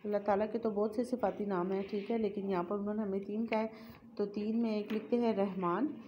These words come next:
यानी कि बेहद रहम करने वाला, ये भी अल्लाह ताला की सिफत है। अलबारी, जान डालने वाला। गफ़ार, दरगुजर करने वाला, यानी हमारी गलतियों के बावजूद अल्लाह ताला हमें माफ़ फरमाते हैं।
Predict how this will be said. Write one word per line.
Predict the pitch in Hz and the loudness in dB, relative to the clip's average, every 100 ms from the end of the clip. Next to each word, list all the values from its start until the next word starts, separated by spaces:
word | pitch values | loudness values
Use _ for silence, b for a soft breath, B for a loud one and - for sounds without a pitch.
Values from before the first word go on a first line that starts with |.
| B B B - | B B B -10
यानी | 185 190 208 | 0 0 2
कि | 220 240 | 2 4
बेहद | 196 214 226 226 214 | 8 8 10 8 6
रहम | 208 220 220 | 4 4 4
करने | 196 165 160 | 4 4 2
वाला, | 151 147 156 | 2 0 0
ये | 170 175 | 0 2
भी | 196 | 2
अल्लाह | 208 208 | 2 0
ताला | 202 190 196 | -2 -2 -2
की | 202 | -4
सिफत | 208 196 - | -4 -4 0
है। | 190 | 0
अलबारी, | 185 175 175 185 254 302 B B - - | 2 2 2 2 2 0 B B -12 -2
जान | 185 196 202 220 | 6 8 8 8
डालने | 185 156 156 | 4 4 0
वाला। | 160 160 165 - - - - - - - - - - - - - 175 | -2 -2 -4 -6 -16 -20 -20 -20 -20 -20 -20 -20 -20 -20 -20 -10 -2
गफ़ार, | 185 202 202 185 185 277 - - | 2 2 4 4 6 4 0 -4
दरगुजर | 175 196 185 202 196 196 | 4 4 6 2 2 2
करने | 196 170 165 | 0 0 0
वाला, | 165 165 165 | 0 0 0
यानी | 170 180 | 0 0
हमारी | 190 180 190 | -2 -2 0
गलतियों | 202 185 180 202 214 | 2 0 -2 -2 -2
के | 214 | 0
बावजूद | 196 185 180 202 | 2 2 2 2
अल्लाह | 190 190 | 2 0
ताला | 185 175 202 | -2 0 0
हमें | 190 220 | -2 0
माफ़ | 214 170 175 | 2 0 0
फरमाते | 175 156 151 156 | -2 -2 -4 -6
हैं। | 156 151 | -6 -8